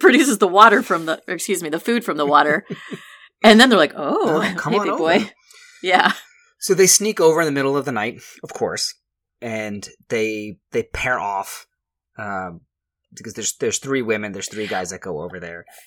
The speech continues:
Speaker 2: Um, Paul is one of them, and I have to say, there's a really, I love this shot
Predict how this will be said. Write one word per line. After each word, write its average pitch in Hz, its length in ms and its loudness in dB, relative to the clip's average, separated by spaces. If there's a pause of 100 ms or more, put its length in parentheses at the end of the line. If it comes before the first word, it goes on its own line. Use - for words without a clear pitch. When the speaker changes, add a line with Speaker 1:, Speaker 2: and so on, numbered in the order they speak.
(160)
Speaker 2:
Um, 95 240 -10
Paul 165 420 4
is 117 120 -6
one 120 160 -6
of 98 120 -10
them, 87 260 -14 (120)
and 117 120 -12
I 127 40 -10
have 156 300 -10
to 170 80 -12
say, 202 300 -2
there's 147 180 -8
a 147 80 -10
really, 160 640 -8 (240)
I 196 80 0
love 175 540 0
this 165 160 -4
shot 117 400 -2